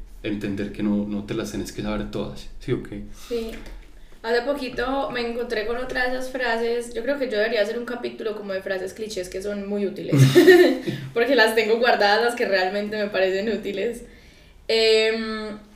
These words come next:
Speaker 2: y era, creo que es un sitio web que tiene contenidos alrededor de la creatividad, creo, no me acuerdo bien. Y decía,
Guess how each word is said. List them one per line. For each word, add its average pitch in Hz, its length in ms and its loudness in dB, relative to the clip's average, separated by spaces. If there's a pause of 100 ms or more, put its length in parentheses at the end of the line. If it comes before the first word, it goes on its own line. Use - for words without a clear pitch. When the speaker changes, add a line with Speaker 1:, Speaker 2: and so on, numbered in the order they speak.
(540)
Speaker 2:
y 240 140 4
era, 233 500 4
creo 294 260 4
que 359 80 2
es 349 100 2
un 339 120 -4
sitio 302 500 0
web 294 220 2 (420)
que 240 220 0
tiene 226 280 -2
contenidos 226 440 -2
alrededor 202 420 2
de 196 80 2
la 208 140 -2
creatividad, 185 840 -4
creo, - 300 -12 (200)
no - 60 -14
me - 100 -12
acuerdo - 340 -8
bien. - 320 -12 (520)
Y 254 120 2
decía, 262 640 4